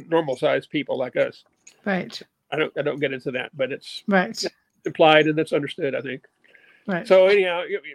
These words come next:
Speaker 1: they run into a society that builds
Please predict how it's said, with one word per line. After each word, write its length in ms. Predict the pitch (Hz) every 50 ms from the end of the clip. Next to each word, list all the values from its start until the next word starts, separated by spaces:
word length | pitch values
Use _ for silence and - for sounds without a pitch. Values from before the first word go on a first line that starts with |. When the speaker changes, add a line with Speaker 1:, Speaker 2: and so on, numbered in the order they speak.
| _ -
Speaker 1:
they 120 | 208 214
run 160 | 208 214 208
into 400 | 202 - - 190 180 180 175 180 - 160
a 80 | 151
society 500 | 147 185 160 - 185 170 165 160 170 175 170
that 160 | 160 135 - _ _ _ _ _ _ _ _ _ _ _ _ _ _ _ _ _ _ _ _ _ _ _ _ _ _ - 147 135
builds 380 | 165 170 170 170 165 143 -